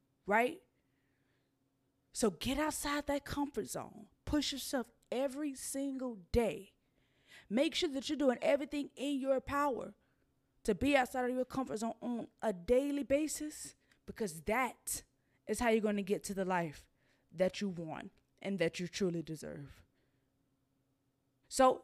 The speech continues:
that is today's episode. Thank you so much for listening to the end. If you like it, share with a friend or a colleague so that they can get outside the comfort zone as well. And how I leave you every day, strive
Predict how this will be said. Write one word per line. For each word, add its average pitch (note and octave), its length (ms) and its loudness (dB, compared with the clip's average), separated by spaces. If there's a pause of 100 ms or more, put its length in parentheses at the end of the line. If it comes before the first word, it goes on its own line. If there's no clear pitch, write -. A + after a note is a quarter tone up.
that A3 320 4
is A3+ 380 0 (100)
today's A#3 380 2
episode. A3+ 680 0 (260)
Thank A#3 220 0
you A3+ 80 -4
so A#3+ 100 2
much A3 220 -2
for G3+ 100 -2
listening G3+ 320 -4
to G3+ 120 -4
the G3 320 -2
end. G#3 140 -4 (180)
If D#4+ 280 -2
you D#4+ 140 4
like D4 240 4
it, B3+ 100 -4
share C#4+ 240 4
with A#3+ 120 -2
a A#3 40 0
friend B3 340 0
or G3 80 4
a F#3 60 0
colleague A3 480 2
so G3+ 120 -10
that F3 220 0
they G#3+ 200 4
can F3+ 280 -2 (420)
get G#3+ 180 6
outside G#3 340 4
the F#3+ 60 -4
comfort F#3 360 -4
zone F3+ 240 -4
as F3+ 280 -4
well. A3 460 2 (540)
And C#4+ 440 2 (460)
how B3 200 6
I A3+ 80 6
leave G#3 200 -4
you G3 120 -6
every G3 240 0
day, G3 180 2
strive G3 540 2